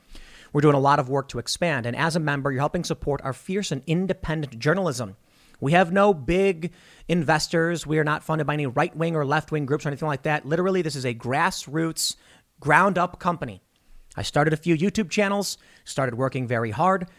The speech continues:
Y'all supported by watching and becoming members, and that is the funding for how we do this work. Ain't nobody gonna put pressure on us to tell us what we can, what we can or can't say.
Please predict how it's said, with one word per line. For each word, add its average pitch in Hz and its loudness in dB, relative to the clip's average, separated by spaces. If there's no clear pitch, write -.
Y'all 135 2
supported 151 0
by 117 -2
watching 143 -2
and 135 -4
becoming 110 -8
members, 190 0
and 131 0
that 165 0
is 160 2
the 127 -4
funding 165 -2
for 127 -4
how 139 0
we 147 -4
do 135 -2
this 127 -4
work. 123 -2
Ain't 131 -4
nobody 156 2
gonna 135 -2
put - -6
pressure 160 0
on 160 0
us 131 -2
to 113 -10
tell 127 -4
us 123 -6
what 127 -8
we 123 -6
can, 123 -10
what 117 -8
we 113 -10
can 151 -2
or 135 -6
can't 131 -8
say. 110 -4